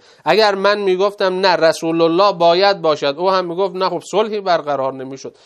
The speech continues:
ما باید یکم کوتاه بیایم، اونا یکم کوتاه بیان، در یک قدر مشترکی به اجتماع، به اتحاد برسیم، قراردادی بسته بشه. حضرت فرمود خب چی می‌خواید بگید؟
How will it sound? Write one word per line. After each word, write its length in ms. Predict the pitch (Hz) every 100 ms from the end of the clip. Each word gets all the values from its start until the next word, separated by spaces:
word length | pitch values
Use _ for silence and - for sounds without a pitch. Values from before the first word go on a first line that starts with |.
| _
ما 180 | 165 240
باید 260 | 240 226 226
یکم 260 | 214 208
کوتاه 420 | 196 180 180 170 165
بیایم، 180 | 156
اونا 200 | 143 151
یکم 280 | 175 180 185
کوتاه 360 | 180 185 190 180
بیان، 240 | 185 180 175 _
در 180 | - 147
یک 300 | 147 196 196 -
قدر 380 | 160 160 151 151
مشترکی 760 | 147 143 - 147 156 202 208
به 140 | 180 151
اجتماع، 800 | 147 - - 160 156 185 214 - _ -
به 160 | 151
اتحاد 600 | 147 - 135 135 170 180
برسیم، 460 | 156 139 123 - 120
قراردادی 800 | 131 131 135 127 147 175 190 190 _ -
بسته 360 | 123 - - 110
بشه. 360 | 113 - - _ _ -
حضرت 280 | 156 220 -
فرمود 380 | 202 202 208
خب 160 | 196 175
چی 140 | - 214
می‌خواید 380 | 202 165 160
بگید؟ 300 | 131 120 113